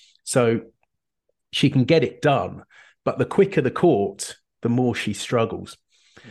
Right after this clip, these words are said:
So that's court speed. And the next things I'm looking at, I'm looking at the draw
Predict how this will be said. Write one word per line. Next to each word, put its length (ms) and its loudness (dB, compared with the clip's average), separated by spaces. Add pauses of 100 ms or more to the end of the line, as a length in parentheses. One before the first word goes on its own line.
(220)
So 280 2
that's 340 0
court 360 2
speed. 560 -4
And 200 -2
the 60 -2
next 400 -6
things 220 -4
I'm 100 -4
looking 260 -4
at, 100 -8
I'm 100 -4
looking 260 -2
at 80 -12
the 80 -4
draw 480 0